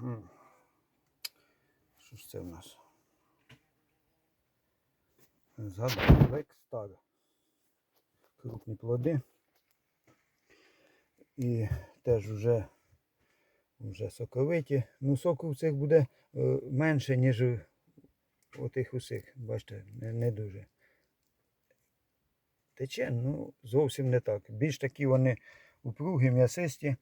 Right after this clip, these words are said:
Е? Мабуть, пр-, простіший смак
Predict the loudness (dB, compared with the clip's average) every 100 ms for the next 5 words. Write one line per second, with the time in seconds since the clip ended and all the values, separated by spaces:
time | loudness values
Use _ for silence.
0 | _ _ -4 -2 -2 -4 _ _ _ -20
1 | -20 _ _ _ -20 _ _ _ -20 -20
2 | -20 _ -20 _ _ _ _ _ _ _
3 | _ _ _ _ -20 _ _ _ _ _
4 | _ -20 _ _ _ _ _ _ _ _
5 | _ _ _ -2 2 2 0 _ _ -8
6 | -2 -2 -4 2 6 6 4 -2 0 0
7 | -2 0 -2 -2